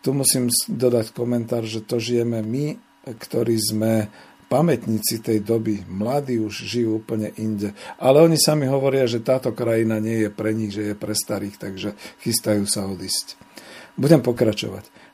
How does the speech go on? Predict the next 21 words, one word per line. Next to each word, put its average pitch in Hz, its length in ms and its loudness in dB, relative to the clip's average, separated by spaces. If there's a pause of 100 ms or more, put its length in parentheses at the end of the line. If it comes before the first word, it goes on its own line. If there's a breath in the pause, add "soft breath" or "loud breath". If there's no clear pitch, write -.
Najnovšie 156 720 2
sme 143 80 -4
sa 110 160 -2
zmohli 120 640 -2
len 139 320 4
na 107 160 -6
plitké - 560 -6
a - 160 -8
otrasné 113 560 -8
seriály 131 800 -2 (320 loud breath)
po 120 80 0
vzore 113 400 0
západnej 107 720 -6
prázdnoty. 107 720 -6 (840 loud breath)
Zabudli 165 480 6
sme 131 240 2
na 110 160 2
žánre 127 560 0
z - 160 -4
ostatného 104 640 -6
sveta, 127 640 0